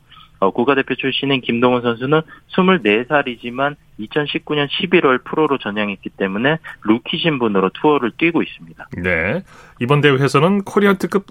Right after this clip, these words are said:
Speaker 2: 그 야구 코리안 특급 박찬호 선수가, 아, 초청 선수로 출전했는데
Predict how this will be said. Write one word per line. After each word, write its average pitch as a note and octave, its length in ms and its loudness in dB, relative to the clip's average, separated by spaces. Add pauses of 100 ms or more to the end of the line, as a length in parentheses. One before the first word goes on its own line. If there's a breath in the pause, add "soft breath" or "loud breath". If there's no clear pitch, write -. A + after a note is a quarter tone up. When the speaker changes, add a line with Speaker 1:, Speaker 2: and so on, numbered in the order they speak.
(100)
Speaker 2:
그 A2+ 180 2
야구 B2+ 380 2
코리안 C#3+ 240 2
특급 - 200 -4
박찬호 - 440 -2
선수가, C3+ 800 2 (420 loud breath)
아, - 140 -2
초청 F#3+ 340 2
선수로 D3 320 2
출전했는데 A2+ 1000 2